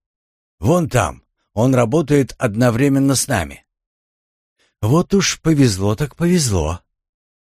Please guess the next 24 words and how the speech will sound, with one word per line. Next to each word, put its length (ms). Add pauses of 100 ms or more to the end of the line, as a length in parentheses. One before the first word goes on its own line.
(420)
Можно 320
попросить 580
его 200
спуститься?» 800 (920)
«Нет, 540 (300)
он 160
сейчас 420
занят 440
мозаикой, 720 (200)
а 140
значит, 460
должен 400
успеть 460
все 240
сделать, 540 (180)
пока 320
шпаклевка 760
не 120
застыла». 680 (1000)
Ньяман 480
взглянул 560
на 160
пластиковую 720
завесу. 600